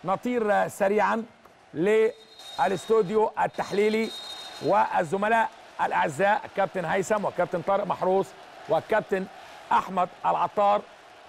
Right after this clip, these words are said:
للوصف والتحليل التفصيلي لأحداث هذا اللقاء المثير والممتع. فإليك الكلمة عزيزي هيثم.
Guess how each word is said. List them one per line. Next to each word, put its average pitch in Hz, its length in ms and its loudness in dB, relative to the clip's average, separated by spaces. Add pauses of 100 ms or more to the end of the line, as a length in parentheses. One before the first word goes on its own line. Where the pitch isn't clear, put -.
(120)
للوصف 190 1400 -2 (100)
والتحليل 202 720 0 (100)
التفصيلي 196 680 0 (520)
لأحداث 190 760 0
هذا 190 360 2
اللقاء 175 500 0
المثير 170 560 -4 (360)
والممتع. 185 600 0 (360)
فإليك 202 520 2 (320)
الكلمة 185 680 0
عزيزي 160 600 0 (400)
هيثم. 185 260 -2